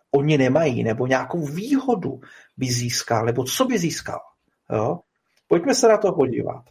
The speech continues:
Plyn do Evropy z Ruska, ropa do Evropy z Ruska, wolfram do Evropy z Ruska, hliník do Evropy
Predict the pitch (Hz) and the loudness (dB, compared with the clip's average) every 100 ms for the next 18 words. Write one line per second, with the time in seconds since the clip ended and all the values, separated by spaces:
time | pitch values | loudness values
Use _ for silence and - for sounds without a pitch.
0 | - 202 220 - 180 170 165 151 156 131 | 2 4 6 4 2 2 2 2 2 2
1 | - - 120 120 - 104 - - _ _ | -2 -8 -4 -4 -4 -8 -8 -14 _ _
2 | 131 165 165 202 185 170 123 110 - 87 | 0 2 4 2 4 2 2 -2 -4 -12
3 | - - 110 113 - - 123 139 190 - | -12 -12 -6 -6 -4 0 2 2 -2 -10
4 | _ 123 143 208 - 208 185 170 151 131 | _ -2 2 2 4 2 2 2 2 4
5 | 120 - - - 104 113 117 - - 123 | 0 0 -8 -8 -8 -6 -6 -4 2 4
6 | 139 196 - _ 127 135 151 202 196 185 | 4 0 -8 _ 2 4 2 0 2 2
7 | 175 143 135 101 | 4 2 0 -4